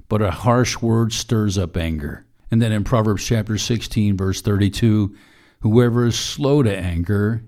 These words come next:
is better than the mighty, and he who rules his spirit than he who takes a city." Real power, real strength is seen in the ability to exhibit constraint.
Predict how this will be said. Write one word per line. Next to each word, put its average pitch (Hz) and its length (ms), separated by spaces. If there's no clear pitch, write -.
is 117 280
better 147 480
than 151 200
the 139 60
mighty, 101 520
and 110 200
he 139 360
who 110 240
rules 120 420
his 117 140
spirit 139 540
than 90 160
he 120 460
who 107 160
takes 98 560
a 101 140
city." - 640
Real 175 340
power, 90 580
real 160 440
strength 95 680
is 104 160
seen 143 540
in 110 80
the 104 160
ability 113 640
to 113 420
exhibit 104 760
constraint. - 880